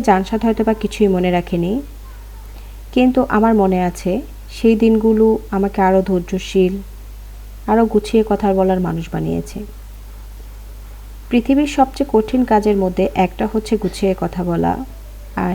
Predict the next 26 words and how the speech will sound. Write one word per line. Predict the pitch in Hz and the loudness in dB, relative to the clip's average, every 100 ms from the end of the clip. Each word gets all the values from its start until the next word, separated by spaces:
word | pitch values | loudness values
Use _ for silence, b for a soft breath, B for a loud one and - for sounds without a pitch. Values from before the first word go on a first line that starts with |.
| - | 0
সেটা | 208 214 208 | 0 2 2
তখনই | 196 233 240 | 2 2 0
সম্ভব | 233 220 214 220 220 - - 190 | 0 0 2 0 0 -6 -16 -4
যখন | 175 - 185 | -4 -2 -2
মন | 175 175 - | -2 -4 -4
শান্ত | 185 170 175 | -4 -2 -4
থাকে। | 185 - - 226 - - - B B B B B - | -4 -6 -8 -8 -12 -16 -16 B B B B B 0
প্রকৃতি | 226 220 277 269 277 233 | 0 2 0 2 4 4
আমাদেরকে | 214 214 214 214 226 277 - - | 4 6 4 4 2 0 -4 -2
সেই | 226 226 - - - - - - - - | 2 2 2 -12 -14 -16 -16 -16 -16 -8
শান্তি | - 180 175 180 | -2 -2 0 -4
শেখায়। | - - - 208 - - - - - - B B B B B - - | -4 -6 -6 -8 -10 -16 -16 -16 -16 -16 B B B B B -10 4
তাই | 214 247 240 | 6 8 6
আমি | 233 208 | 6 6
বলবো | 185 175 190 - | 2 2 0 2
সব | 190 180 | 0 2
মায়েদের, | 175 175 175 220 - - - - | 0 0 0 -2 -6 -16 -10 -2
সন্তানকে | 185 185 190 185 190 | -2 0 -2 0 2
নিয়ে | 185 180 | 2 2
বেরিয়ে | 175 175 180 - | 2 2 0 0
পড়ুন। | 170 180 208 220 - - - - | 0 0 -2 -8 -16 -16 -16 -4
ছোট | 233 226 | 2 2
হাতটা | 240 220 240 220 | 4 4 4 4
ধরে | 208 202 190 | 4 4 2
দেখান | 180 196 220 247 | 0 0 0 -2
পৃথিবী | - 190 202 | -4 -2 0